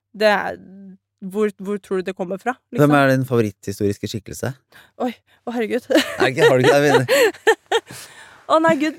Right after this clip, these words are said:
Speaker 1: fa-, favoritthistoriske skikkelse.
Speaker 2: Ja.
Speaker 1: Eh, jeg har vært, jeg, v-, akkurat nå er jeg veldig fascinert av norske dronninger. Igjen, litt sånn kvinne, kvinnehistorisk. Hvor mange dronninger som har forsvart København mot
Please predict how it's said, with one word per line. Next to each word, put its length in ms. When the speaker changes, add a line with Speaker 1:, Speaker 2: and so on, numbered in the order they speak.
Speaker 1:
fa-, 180
favoritthistoriske 1400
skikkelse. 600
Speaker 2:
Ja. 160
Speaker 1:
Eh, 1120
jeg 80
har 100
vært, 140
jeg, 220
v-, 320
akkurat 320
nå 140
er 100
jeg 60
veldig 320
fascinert 560
av 140
norske 280
dronninger. 380
Igjen, 460
litt 180
sånn 100
kvinne, 520
kvinnehistorisk. 1500
Hvor 420
mange 300
dronninger 560
som 640
har 320
forsvart 680
København 840
mot 360